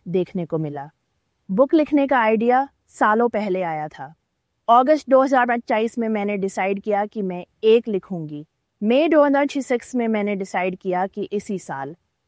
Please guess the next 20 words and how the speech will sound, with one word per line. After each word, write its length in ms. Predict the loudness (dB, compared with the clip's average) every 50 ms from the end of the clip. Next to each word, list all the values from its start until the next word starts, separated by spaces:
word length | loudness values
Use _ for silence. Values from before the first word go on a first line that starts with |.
| _ -8
जुलाई 340 | 2 2 4 6 6 4 6
में 160 | 4 4 2
डिसाइड 400 | 2 -2 -2 -2 0 0 0 -2
किया 360 | -2 -2 0 0 2 2 0
कि 180 | -2 -6 _ -8
यही 520 | -8 -8 -4 -2 -2 -4 -2 -2 -2 -2
बुक 240 | -2 -2 -4 -6 -6
होगी। 420 | -6 -8 -8 -8 -8 -10 -14 -14 -14 _ _ _ _ _ _
ये 120 | 0 0
सितंबर 600 | 0 2 0 0 0 2 _ 2 2 4 4 2 2
शोर 320 | -2 0 0 2 2 2
को 140 | 2 0 0
रिलीज 400 | 0 2 0 0 -2 -4 -4 -6 -8
होती 280 | -10 -8 -8 -10 -12
है। 240 | -10 -10 -12 -14 -14 _ _ _ _ _ _ _ _ _ _
प्री 160 | 0 4 6
ऑर्डर 300 | 6 6 6 6 4 4
अभी 320 | 4 0 -2 -2 -2 -6
open 380 | -4 -4 -6 -6 -6 -6 -8 -8
है। 260 | -8 -12 -14 -14 -16